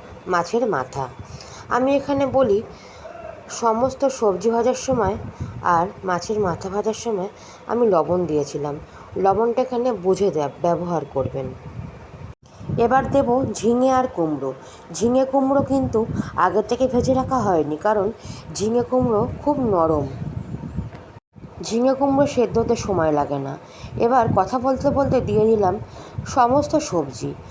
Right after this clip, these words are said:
সমস্ত সবজি দিয়েও ভালো করে নাড়াচাড়া করে মিশিয়ে নিতে হবে। এবার দেব আগে থেকে সেদ্ধ করে রাখা পুঁই শাক। পুঁই শাকে কিন্তু সেদ্ধর সময় লবণ দেওয়া হয়েছিল, আপনারা লবণটা বুঝে ব্যবহার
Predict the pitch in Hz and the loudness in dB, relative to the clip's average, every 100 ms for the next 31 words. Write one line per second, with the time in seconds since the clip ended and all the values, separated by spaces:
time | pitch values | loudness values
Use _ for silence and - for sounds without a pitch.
0 | - - - 208 208 233 254 - 208 165 | -12 -10 -2 0 0 0 -2 0 -2 -2
1 | 208 214 185 165 190 202 220 226 208 - | -2 2 2 2 0 0 0 0 0 -4
2 | - - - 170 160 165 202 208 208 233 | -12 -16 -4 0 0 2 0 0 0 0
3 | 202 160 151 143 139 131 131 127 135 143 | 0 -2 -2 -2 -2 -4 -6 -6 -10 -16
4 | - - - - - - - - - - | -18 -20 -18 -14 -12 -12 -14 -6 -4 -2
5 | - 208 226 226 240 233 185 175 214 226 | 0 2 2 4 2 4 4 2 -2 -2
6 | 190 214 - - 180 208 202 220 220 220 | -2 -4 -4 -2 0 0 0 0 0 -2
7 | 185 240 - - 170 151 - 139 - - | -4 -8 -8 -2 0 0 -2 -4 -4 -8
8 | - - - - - - - 240 208 247 | -10 -6 -6 -8 -14 -16 -2 0 2 2
9 | 254 247 254 247 - 190 196 - 220 214 | 2 2 2 0 0 0 0 0 0 2
10 | 175 165 180 165 147 131 131 127 147 123 | 2 2 -2 0 0 -2 -4 -6 -10 -10
11 | - - - - - - - - 190 196 | -14 -18 -20 -20 -20 -20 -16 -2 0 2
12 | 208 175 208 - 165 160 185 175 170 165 | 0 0 -2 -4 -2 0 0 -2 -4 -2
13 | 202 247 208 143 127 135 | -2 0 0 0 0 -4